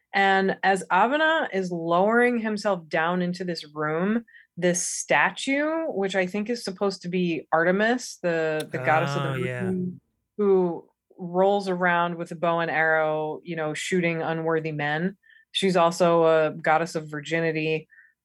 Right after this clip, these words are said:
Speaker 1: She shoots him with an arrow. He dies. And the moment he dies, the beast transforms into him.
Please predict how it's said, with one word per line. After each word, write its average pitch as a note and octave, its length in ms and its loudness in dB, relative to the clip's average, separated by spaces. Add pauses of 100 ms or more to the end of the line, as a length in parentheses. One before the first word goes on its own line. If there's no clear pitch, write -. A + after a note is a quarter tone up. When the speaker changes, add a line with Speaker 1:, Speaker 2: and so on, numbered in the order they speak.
(240)
Speaker 1:
She - 340 0
shoots - 500 0
him E4 220 2
with C4+ 160 2
an G#3 100 2
arrow. E3 800 2
He A3 300 -6
dies. E3 840 4
And F#3 200 2
the F3 80 4
moment G3 500 2
he G3 160 -6
dies, F3 800 0
the F3 100 -4
beast F3 480 -6
transforms F3 760 -2
into E3 280 -6
him. A#3+ 420 0